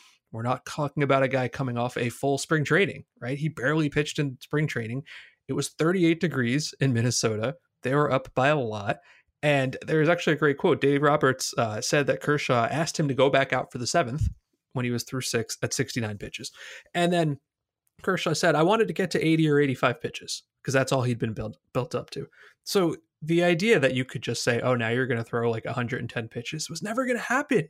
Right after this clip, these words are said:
Like, Kershaw is there to help win playoff games. And on a warmer day later in the season, if he hadn't had arm issues, like, fine, totally, I get it. I just,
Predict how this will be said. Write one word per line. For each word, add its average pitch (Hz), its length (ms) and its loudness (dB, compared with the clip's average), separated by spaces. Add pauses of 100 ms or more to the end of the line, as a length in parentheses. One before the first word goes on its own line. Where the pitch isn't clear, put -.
(100)
Like, 190 140 -2
Kershaw 269 400 0
is 185 160 0
there 170 240 0
to 170 140 -10
help 160 220 -4
win 160 220 0 (160)
playoff 190 380 4
games. 123 380 -8 (560)
And 156 260 0
on 147 140 0
a 131 80 4
warmer 208 360 2
day 175 260 4
later 151 280 4
in 160 100 2
the 143 60 -2
season, 135 440 0
if 120 100 -8
he 120 60 -10
hadn't 143 280 -2
had 135 160 0
arm 131 240 -4
issues, 120 360 -4
like, - 100 -20 (100)
fine, 127 340 2 (360)
totally, 123 380 0 (320)
I 127 60 -6
get 117 200 0
it. 110 140 -2
I 147 60 2
just, 156 200 -2